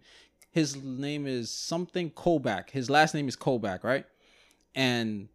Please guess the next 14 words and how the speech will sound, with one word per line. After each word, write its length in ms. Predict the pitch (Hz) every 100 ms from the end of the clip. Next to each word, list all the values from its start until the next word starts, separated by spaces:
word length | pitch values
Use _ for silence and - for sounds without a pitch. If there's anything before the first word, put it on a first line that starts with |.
| -
this 220 | 139 143
guy 760 | 143 135 131 127 123 120 117 120 _ _ _
was 360 | - 113 113 101
investigated 800 | 127 113 123 123 - 117 117 107
four 280 | - 147 151
times 560 | 151 160 139 110 101 -
for 200 | - 117
some, 280 | - 113 104
like, 200 | 95 -
fraudulent 600 | - 127 127 123 117 107
activities 560 | 101 - 113 107 95
or 80 | 101
whatever. 420 | 98 101 98 98 - _ _ _
So 680 | - - 135 127 120 113